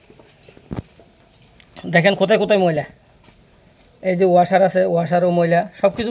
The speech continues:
মুছে ফেলতে হবে ভালো করে। আমরা একটা সুতির কাপড় দিয়ে মোছা, মোছার চেষ্টা করতেছি, মুছে ফেলবো, সম্পূর্ণ মুছে। এটা হচ্ছে আমরা গ্রিস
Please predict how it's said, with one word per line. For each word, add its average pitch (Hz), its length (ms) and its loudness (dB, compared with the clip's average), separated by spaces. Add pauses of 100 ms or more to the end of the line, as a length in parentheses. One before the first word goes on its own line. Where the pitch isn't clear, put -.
মুছে 185 200 -2
ফেলতে 185 220 0
হবে 160 220 -2
ভালো 180 180 4
করে। 185 140 2 (600)
আমরা 180 180 -4
একটা 190 140 -2
সুতির 180 360 -6
কাপড় 165 300 -2
দিয়ে 160 180 -2
মোছা, 160 260 -6
মোছার 170 320 -6
চেষ্টা 180 260 -6
করতেছি, 165 300 -8 (1040)
মুছে 175 240 -6
ফেলবো, 180 240 0 (300)
সম্পূর্ণ 180 280 -4 (120)
মুছে। 165 220 -2 (120)
এটা 190 120 -2
হচ্ছে 170 240 -4
আমরা 165 120 -4 (100)
গ্রিস 165 260 -2